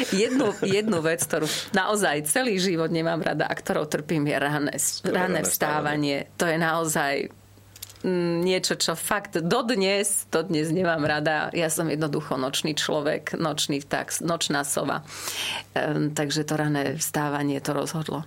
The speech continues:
Speaker 2: Anetka, aký bol príchod, e, dievčatá z východného Slovenska do Bratislavy? Asi to nebolo úplne jednoduché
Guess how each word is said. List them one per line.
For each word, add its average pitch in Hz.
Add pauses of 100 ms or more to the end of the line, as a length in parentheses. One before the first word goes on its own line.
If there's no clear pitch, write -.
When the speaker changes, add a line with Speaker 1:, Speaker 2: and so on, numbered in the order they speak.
(120)
Speaker 2:
Anetka, 156
aký 196
bol 127
príchod, 117
e, 131 (420)
dievčatá 98
z 87
východného 113
Slovenska 107
do 90
Bratislavy? 113
Asi 113
to -
nebolo 175
úplne 92
jednoduché 98